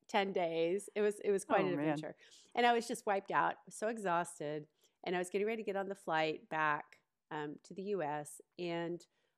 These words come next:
Speaker 1: I was literally too tired to knit, which is,
Speaker 2: Mm.
Speaker 1: that means I'm really, really, really tired. <laughs>
Speaker 2: That would
Speaker 1: Doesn't
Speaker 2: have to
Speaker 1: happen
Speaker 2: be.
Speaker 1: very often.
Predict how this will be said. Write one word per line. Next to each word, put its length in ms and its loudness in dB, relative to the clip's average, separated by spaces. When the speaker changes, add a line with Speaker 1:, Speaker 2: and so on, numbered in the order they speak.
Speaker 1:
I 80 0
was 320 -4
literally 380 -2
too 200 -6
tired 260 -2
to 100 -8
knit, 340 -4
which 160 -18
is, 120 -6
Speaker 2:
Mm. 120 -4
Speaker 1:
that 80 -4
means 180 -8
I'm 220 -8
really, 420 -8
really, 220 -20
really 280 -14
tired. 300 -8
<laughs> 200 -20
Speaker 2:
That 160 -20
would 80 -8
Speaker 1:
Doesn't 200 2
Speaker 2:
have 20 -14
to 60 -4
Speaker 1:
happen 180 -6
Speaker 2:
be. 40 -16
Speaker 1:
very 200 -10
often. 400 -10